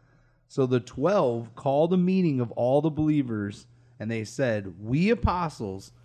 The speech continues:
should spend our time teaching the word of God, not running a food program. And so, brothers, select seven men who are well respected and full of the Spirit and wisdom. We will give them this responsibility.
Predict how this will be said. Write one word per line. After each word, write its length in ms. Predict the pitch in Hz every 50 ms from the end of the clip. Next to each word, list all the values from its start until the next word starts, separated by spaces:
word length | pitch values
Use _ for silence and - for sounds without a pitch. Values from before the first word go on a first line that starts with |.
| - _ _ _
should 220 | - - - 107 -
spend 380 | - - - 147 147 156 160
our 180 | 160 156 156 151
time 340 | 151 - 151 135 127 123 117
teaching 500 | - - 175 175 165 - 185 196 190 185
the 100 | 165 151
word 240 | 143 147 147 156
of 140 | 160 165 151
God, 460 | 139 165 147 139 117 98 90 95 98 - - _ _ _ _ _ -
not 360 | 117 120 127 147 151 123 131
running 320 | 139 151 151 151 151 143 139
a 80 | 127
food 380 | - - - 156 151 147 143 -
program. 640 | - 127 117 110 101 92 101 90 85 82 90 - - - _ _ _ _ - _ _ _ _ _ _ _
And 200 | - 113 117 110
so, 320 | - - - 156 143 135 127
brothers, 640 | 110 110 120 143 160 185 175 160 123 120 127 123
select 480 | - - - 139 131 139 139 127 - -
seven 600 | - - - - 160 151 165 165 196 214 226 233
men 400 | 240 247 196 131 107 98 101 104 - _ _ _ _ _ _ _
who 100 | - 143
are 180 | 143 135 120 117
well 280 | 110 113 127 139 156 175
respected 760 | 190 196 185 - - - 202 185 170 165 - 135 127 123 113
and 200 | - 123 120 117
full 280 | - 143 143 160 170
of 100 | 180 175
the 80 | 165 165
Spirit 480 | 139 - - - 175 175 170 170 165 -
and 240 | - 147 135 127 127
wisdom. 480 | 139 151 151 139 110 101 92 87 - - - _ _ _ _ _ _ _ _ _ _ _ _ _ _ _ _ _ _ _ _ _ _
We 140 | - 117 139
will 180 | 151 151 147 131
give 400 | 117 104 131 151 175 175 165 156
them 280 | 175 180 165 139 131
this 280 | 131 131 131 123 - -
responsibility. 1000 | 131 - - - 131 127 127 117 - 123 113 127 123 113 98 87 78 - 80 -